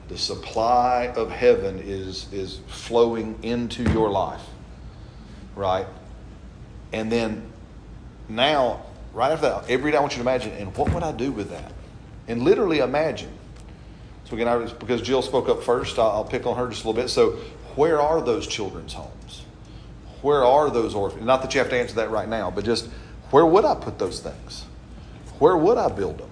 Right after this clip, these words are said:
What would they literally look, how would I want them to run?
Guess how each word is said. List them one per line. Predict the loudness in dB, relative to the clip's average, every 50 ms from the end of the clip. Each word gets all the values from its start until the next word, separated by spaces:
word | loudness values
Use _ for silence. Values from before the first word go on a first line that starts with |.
| -16 -18 -18 -18 -18 -18 -18 -18 -18 -18 -18 -18 -18 -18 -18 -16 -16 -16 -14 0 4
What | 6 6 6 6 6
would | 6 6 8
they | 8 4 4
literally | 6 8 6 6 6 4 4 4 2 2
look, | 2 0 -2 -2
how | 0 2 2 2 2
would | 2 0
I | -2 -2
want | -2 0 -2 -2 -2
them | -4 -6 -6 -4
to | -4
run? | -2 0 0 0 0 -2 -4 -6 -8